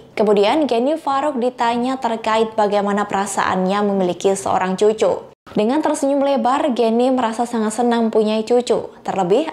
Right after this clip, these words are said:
Amina adalah cucu pertamanya. Melalui kolom keterangan, Atta Halilintar mengatakan bahwa kedatangan Gen Halilintar adalah sebuah surprise.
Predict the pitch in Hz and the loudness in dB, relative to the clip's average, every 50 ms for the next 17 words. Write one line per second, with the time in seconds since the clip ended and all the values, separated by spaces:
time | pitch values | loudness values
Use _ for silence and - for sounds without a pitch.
0 | - 214 202 196 190 202 254 294 - 262 240 254 254 254 254 254 247 - 269 262 | -4 -4 -2 0 0 0 -2 -2 -2 -2 -2 0 0 0 0 0 0 0 0 2
1 | 262 - 226 208 - 214 - - 208 190 190 190 190 185 180 - - - - - | 2 0 0 0 -2 -4 -4 -2 -2 0 0 0 2 0 0 0 -4 -6 -12 -16
2 | - - - - 226 220 233 269 320 311 285 285 294 311 302 302 294 285 262 247 | -20 -20 -6 -2 0 2 2 2 2 0 0 0 0 0 0 -2 -2 -2 -2 0
3 | 247 247 247 262 277 285 - - 233 226 - 233 220 220 226 214 214 208 208 214 | 0 0 -2 -2 -2 -2 -2 -4 -6 -4 -4 -6 -4 -2 -2 0 0 0 -2 -2
4 | 220 220 214 208 202 196 196 - 196 196 190 - 220 214 214 202 196 196 202 202 | -2 -2 -2 -2 -2 -2 -4 -4 -4 -4 -4 -2 -2 -2 0 2 2 2 2 0
5 | 202 202 202 190 190 202 190 196 202 196 196 185 196 190 190 196 - 208 208 208 | 0 -2 -2 -2 -2 -2 -2 -2 -2 -2 0 2 0 0 0 -2 -2 2 4 4
6 | 202 214 247 269 269 226 185 - - - - 196 196 202 226 262 285 277 - 277 | 4 4 2 0 0 -2 -4 -4 -6 -10 -6 -4 -2 0 0 -2 -2 -2 -2 -2
7 | 269 226 240 247 240 - - 269 269 262 - 226 214 - - - - - - - | -2 0 0 -2 -2 -2 -4 -4 -4 -2 -2 -2 -2 -2 -6 -8 -8 -8 -10 -10
8 | - | -12